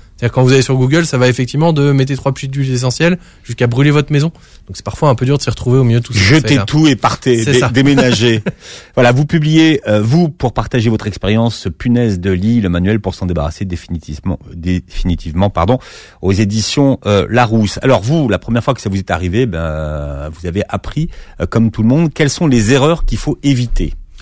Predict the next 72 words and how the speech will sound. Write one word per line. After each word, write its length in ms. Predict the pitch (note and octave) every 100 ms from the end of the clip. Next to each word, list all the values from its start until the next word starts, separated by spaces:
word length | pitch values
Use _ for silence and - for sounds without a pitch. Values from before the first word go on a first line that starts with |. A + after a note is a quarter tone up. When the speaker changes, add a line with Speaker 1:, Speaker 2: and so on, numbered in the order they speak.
| - - - -
Speaker 1:
Alors, 220 | C3 - -
l'erreur 420 | C3+ D3 D#3 E3
numéro 380 | D#3+ D#3 C#3+ C#3+
un, 280 | D3+ E3+ F3
euh, 640 | B2 B2 A#2+ A2+ A2+ G#2+ G#2
c'est 180 | - -
de 60 | A#2+
paniquer. 340 | C3+ C3 G#2 - _ _ _ _ _ _ _ _ _ _
C'est-à-dire 340 | - A2+ A2
que 80 | -
les 200 | G#2+ A#2
punaises 260 | A#2 C3 A#2+
de 60 | B2
lit, 80 |
malheureusement, 420 | E3 A#2+ A2+ B2+ D#3+
c'est 180 | -
un 80 | G#2
marathon, 480 | G#2+ B2+ C3+ C3 E3
c'est 180 | - A2
pas 140 | D#3+
un 80 | D3
sprint. 300 | - A#2 A2+
Je 120 | A2
sais 180 | G2 D3
qu'on 120 | C#3
a 40 | A#2
envie 140 | A2+
de 60 | A2+
s'en 100 | A2
débarrasser 400 | G#2 G2+ A2+ A#2
tout 160 | -
de 60 | E3+
suite, 160 | F#3
tout 100 | -
de 80 | E3
suite, 240 | - D#3+ C3+
et 60 |
que 80 | C3
tout 140 | -
soit 140 | D#3+ C#3
réglé 200 | C3 C3
très 180 | - C3
vite. 220 | D#3+ - _ _ _
Malheureusement, 340 | A#2+ A#2 B2 D3
c'est 120 | C#3
pas 120 | B2+
possible. 320 | A#2+ A2+ G2 - -
Il 60 | A2
y 60 |
a 60 | B2
du 120 | C3+
boulot 220 | C3+ C3
à 80 | B2+
faire 140 | B2
en 100 | A#2+ A#2
amont. 260 | A2+ C#3+ - - - -
Il 60 | A2+
y 40 |
a 80 | C3
un 40 |
traitement 300 | C3+ C3+ C#3+
qui 120 | C#3+ B2+
doit 100 | B2
être 80 |
réalisé. 340 | - A#2+ A#2+ D3+
Ça 160 | -
prend 180 | A2+ D3+
un 80 | C#3+
petit 140 | -
peu 120 | B2+ B2+
de 40 |
temps. 220 | - D3+